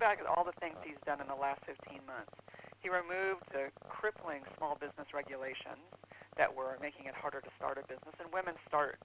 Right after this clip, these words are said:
the majority of small businesses, so it made it easier for them to support them, themselves and their families. He signed the tax law that puts more money into especially single mothers' pockets. He deregulated the industry,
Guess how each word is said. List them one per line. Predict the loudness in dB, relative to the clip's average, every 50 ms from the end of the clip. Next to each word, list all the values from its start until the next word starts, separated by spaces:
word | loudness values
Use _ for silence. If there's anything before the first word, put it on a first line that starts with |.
| -14
the | -12 -10
majority | -10 -8 -6 -4 -2 -2 -2 -2 -4
of | -6 -8 -8 -10
small | -8 -6 -6 -6
businesses, | -6 -8 -10 -10 -12 -14 -14 -12 -12 -10 -10 -12 -12 -12 -12 -12 -12 -10 -6 -4
so | -4
it | -2
made | 0 -2
it | -2 -2
easier | -4 -4 -4 -4 -4 -6
for | -6 -6
them | -6 -6 -6 -6 -8
to | -10 -10 -10
support | -10 -6 -4 -4 -4 -4 -4 -6
them, | -6 -6 -6 -6 -8 -10 -12 -14 -12 -10 -10
themselves | -10 -10 -6 -2 0 0 0 0 -2 -4
and | -6
their | -4 -6 -4 -4 -4
families. | -4 -4 -4 -6 -8 -10 -10 -10 -12 -12 -14 -14 -12 -12 -12 -12 -10 -10
He | -8 2 6
signed | 6 6 6
the | 6 2 2
tax | 6 8 8 8 6 6 6
law | 6 6 6
that | 4 2
puts | -2 -2 -2 -2 -2 -2
more | -2 0 0 0 -2
money | -4 -4 -4 -6 -8 -8
into | -8 -8 -8 -10 -12 -12 -10 -10 -10 -8 -10 -10 -12 -14 -16 -16 -16 -18 -18 -18 -12 -10 -8
especially | -8 0 2 2 2 2 2 -4 -6 -6 -6
single | -4 -2 0
mothers' | 0 2 0 0 -2 -4 -8 -6
pockets. | -4 -2 -2 -2 -2 -4 -6 -6 -8 -12 -16 -16 -18 -18 -16 -16 -16 -16 -16 -18 -18 -16 -16 -16 -16 -16 -14 -10 -8
He | -6 -6 -6 -4 -2
deregulated | 0 4 6 6 6 6 4 2 2 2 0 -2
the | -6 -6 -6 -4
industry, | -6 -6 -6 -8 -10 -10 -8 -8 -8 -8